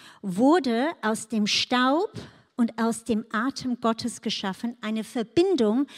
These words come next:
zwischen dem physischen und der geistlichen Welt. Das bedeutet, das Erste, was Adam sah, als er seine Augen öffnete, war das Angesicht Gottes.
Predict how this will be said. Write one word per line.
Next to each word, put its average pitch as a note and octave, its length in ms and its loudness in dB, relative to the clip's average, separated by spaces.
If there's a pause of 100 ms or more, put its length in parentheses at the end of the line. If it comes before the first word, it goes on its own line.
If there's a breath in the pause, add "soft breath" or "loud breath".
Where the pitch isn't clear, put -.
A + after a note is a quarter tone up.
(220 loud breath)
zwischen C#4 360 -2
dem A#3 140 2
physischen C#4+ 720 2
und A#3 180 -6
der A3+ 100 -6
geistlichen G3+ 600 -10
Welt. D#3 460 -12 (1120 soft breath)
Das A3 160 -4
bedeutet, - 720 -4
das G#3 140 -6
Erste, B3 540 -6
was G#3 220 -8
Adam A3+ 320 -6
sah, G#3 440 -8
als - 220 -10
er G#3+ 80 -8
seine G3 340 -6
Augen A3+ 300 -4
öffnete, A3 800 -10 (920)
war G3+ 100 -8
das F#3+ 220 -10
Angesicht G#3 540 -8
Gottes. - 560 -14